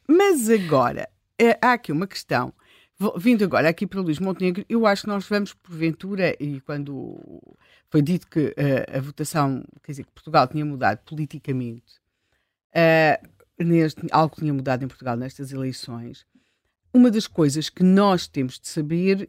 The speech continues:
é se o P S vai volt-, vai fazer um exercício que só fez uma vez na vida. Segundo as minhas contas, pode ser que o Zé Manuel se lembre de outra hoje. <laughs> Que é, eh, na verdade, eu penso que o Partido Socialista só aprovou uma vez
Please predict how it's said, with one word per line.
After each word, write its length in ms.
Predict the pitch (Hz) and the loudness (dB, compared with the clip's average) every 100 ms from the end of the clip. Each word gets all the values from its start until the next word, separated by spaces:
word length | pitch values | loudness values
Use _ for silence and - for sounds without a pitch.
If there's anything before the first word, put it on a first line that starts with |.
| - | -4
é 80 | 190 | -4
se 200 | - 196 | -4 -8
o 20 | |
P 240 | - 170 | 0 4
S 240 | 175 170 160 | 4 2 2
vai 240 | 175 185 | 4 4
volt-, 320 | 170 175 - - | 2 -4 -6 0
vai 160 | 185 | 2
fazer 380 | 175 170 156 147 | 2 2 4 6
um 140 | 175 | 8
exercício 840 | 196 165 165 - - 156 - 175 170 _ _ _ - | 8 4 -2 -2 -2 -4 -8 -16 -18 _ _ _ 0
que 100 | 190 | 4
só 220 | - 185 | 6 4
fez 460 | - 175 175 - - | 4 6 6 4 2
uma 220 | 185 185 | 6 8
vez 300 | 160 160 170 | 6 4 4
na 120 | 160 | 4
vida. 380 | 135 123 113 123 - 160 | 2 -2 -6 -8 0 0
Segundo 280 | - 160 160 | 2 2 2
as 80 | 151 | 4
minhas 200 | 151 135 | 4 2
contas, 320 | 165 170 190 _ _ - | -6 -6 -10 _ _ -6
pode 160 | 156 | -4
ser 100 | - | -4
que 60 | 175 | -6
o 40 | |
Zé 80 | 170 | -6
Manuel 220 | 156 147 165 | -4 -4 -4
se 120 | - | -4
lembre 260 | 160 156 123 | -6 -6 -8
de 40 | |
outra 280 | 117 - 131 | -12 -12 -10
hoje. 280 | 135 123 - _ | -8 -8 -10 _
<laughs> 200 | _ _ | _ _
Que 400 | - 220 185 - _ _ | -4 2 2 0 _ _
é, 140 | 208 | -4
eh, 120 | 196 - _ 233 | -4 -4 _ 4
na 200 | 247 277 | 6 6
verdade, 560 | 214 185 143 127 139 | -2 -8 -4 -4 -4
eu 40 | 196 | -8
penso 340 | 214 208 - | -8 -10 -10
que 80 | - | -14
o 60 | |
Partido 320 | - 208 202 - | -12 -14 -16 -18
Socialista 840 | - - 202 190 185 - - 190 _ _ _ | -18 -10 -8 -8 -10 -12 -14 -18 _ _ _
só 460 | - - 226 220 - 233 | 0 4 4 2 2 2
aprovou 800 | 240 - 214 190 185 196 196 208 _ - | 2 -6 -10 -10 -8 -2 -2 -4 _ 0
uma 220 | 220 214 | 2 2
vez 560 | 190 190 196 202 - | -2 -2 -2 -2 -12